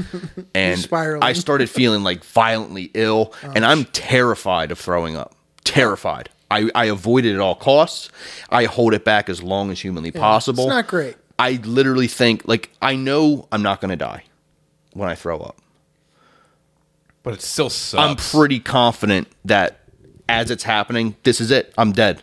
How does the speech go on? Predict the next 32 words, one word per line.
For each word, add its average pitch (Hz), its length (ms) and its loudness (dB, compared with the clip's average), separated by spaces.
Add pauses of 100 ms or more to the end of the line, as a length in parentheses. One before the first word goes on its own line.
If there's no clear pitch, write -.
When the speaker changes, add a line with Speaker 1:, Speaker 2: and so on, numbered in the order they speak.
Speaker 1:
I'm 117 140 2
gonna 120 200 6
die. 95 340 2
Speaker 2:
<laughs> 196 40 -10 (380)
Speaker 1:
So 131 140 4
I, 127 160 4
I 143 120 2
have 135 120 0
this 127 200 0
very 127 360 4
irrational 101 480 2
fear 85 240 -2
of 76 80 -8
throwing 73 400 -8
up. - 100 -20 (280)
It's 90 180 -2
a 104 60 0
fear. 87 440 -4
I 90 120 -4
can't 123 300 -2
do 110 180 6
it. 110 80 -2
Hate 104 200 0
it. - 60 -4
If 92 160 -8
you, 123 240 -4 (420)
if 107 120 0
you 151 100 4
were 151 80 6
to 139 60 2
say, 131 260 2
like, 117 300 2